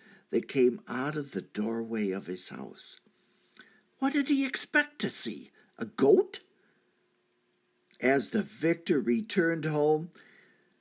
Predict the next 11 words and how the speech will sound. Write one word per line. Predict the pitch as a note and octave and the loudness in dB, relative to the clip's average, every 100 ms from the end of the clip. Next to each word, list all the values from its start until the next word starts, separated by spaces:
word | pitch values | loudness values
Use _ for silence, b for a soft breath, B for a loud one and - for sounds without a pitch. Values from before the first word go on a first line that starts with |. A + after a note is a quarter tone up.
| b - | b -10
he | B2 A2 | -6 -6
caught | - - B2+ G2 - | -8 -4 -2 -2 -2
sight | - D3+ D3 C#3+ | -2 0 2 2
of | B2 | 2
his | G#2 G#2+ - | 0 -4 -2
daughter | - C3 C3+ B2 A#2 | 0 2 2 0 -2
dancing | G#2 A#2+ A#2+ C3 - B2+ A2 | -2 0 0 -2 -4 -4 -2
with | A#2+ G#2 | -2 -2
joy | A2+ A2+ A#2 A#2+ | -2 -2 0 -2
and | A2+ A2 | -2 -4
tambourine. | C3 A#2 A#2+ A2 A2 A#2 A2 F#2 | -2 -2 -2 -2 0 2 2 -2